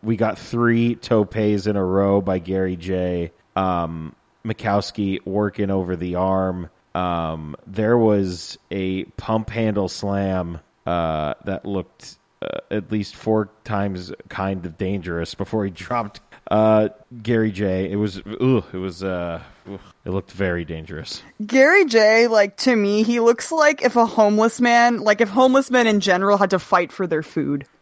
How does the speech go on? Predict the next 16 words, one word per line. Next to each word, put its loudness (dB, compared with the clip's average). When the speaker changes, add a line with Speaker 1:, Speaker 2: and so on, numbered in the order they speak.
Speaker 1:
<laughs> 4
Yeah, 2
well, 0
Speaker 2:
Or, 10
Speaker 1:
he 4
Speaker 2:
like, 4
I, 6
I 6
feel 2
like 4
Gary 4
J's 0
<laughs> -20
gimmick, 0
you -4
should 2